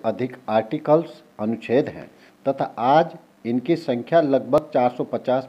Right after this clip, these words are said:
पहुंच गई है, परंतु यह सभी मूल अनुच्छेदों के साथ उपखंड अर्थात क, ख, ग आदि के रूप में जुड़े हुए हैं,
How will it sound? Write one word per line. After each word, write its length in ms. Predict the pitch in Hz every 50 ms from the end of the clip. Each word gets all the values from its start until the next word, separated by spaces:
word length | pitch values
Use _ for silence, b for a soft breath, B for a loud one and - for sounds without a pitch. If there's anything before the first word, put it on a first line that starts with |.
| - -
पहुंच 240 | 127 120 113 113 - -
गई 180 | 113 110 113 98
है, 160 | 87 82 - _ b b b b b b b b b -
परंतु 340 | 143 156 175 202 185 - 214
यह 340 | 196 160 135 143 156 175 185
सभी 320 | 180 - 165 147 135 165 180
मूल 320 | 170 160 160 160 165 160 - - 139
अनुच्छेदों 520 | 139 139 139 135 - 131 117 - 135 135
के 160 | 135 - 151 135
साथ 400 | - - 127 135 151 156 - - - -
उपखंड 440 | 160 156 - - 151 139 131 127 127
अर्थात 680 | - - - 120 - - 123 131 143 156 - - - -
क, 480 | 143 139 139 135 143 151 151 165 - - -
ख, 40 | - 127 127 131 139 143 143 127
ग 340 | 117 131 143 147 139 - -
आदि 260 | 127 127 120 113 123
के 120 | 117 120
रूप 240 | 117 113 123 123 123 -
में 120 | 127 107 85
जुड़े 280 | 107 107 104 113 139
हुए 220 | 156 147 147 151 139
हैं, 240 | 120 113 127 151 175